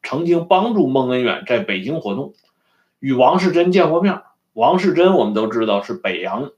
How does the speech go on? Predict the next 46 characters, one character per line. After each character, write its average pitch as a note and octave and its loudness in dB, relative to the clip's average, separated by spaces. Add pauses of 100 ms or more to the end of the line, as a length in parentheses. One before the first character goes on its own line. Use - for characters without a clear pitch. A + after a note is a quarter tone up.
(220)
一 D#3 -8
条 C#3 0
龙 A2 -2
啊， G#2 -2
这 A#2+ -6
北 G#2 -2
洋 A#2 -2
三 F3+ 2
杰 C3+ 0
之 F#3 -4
首 - -6
就 A2 -8
是 G#2 -6
王 F#2 -4
世 G#2 -10
贞。 A#2 -6 (1000)
或 C4+ 4
许 - -8
呢， G#2 -6
正 A3+ 0
是 G2+ -6
因 C#3 -4
为 G2+ -4 (140)
有 G2+ -6
这 G3+ -2
样 F#3 2
的 G#2+ -4
近 D#3+ -2
因 D#3+ -4
和 D#3+ -6
原 G2 -8
因 A#2+ -10 (220)
啊， G2 -8
所 F#2+ -6
谓 A#2+ 2
这 A#2 0
个 G#2 0
爱 E3 2
屋 C#3+ -2
及 A#2+ -6
乌 A#2 -8
啊， F#2+ -8
也 G#2 -14
殃， D#3 2 (220)
这 B2 -8
个 G#2 -4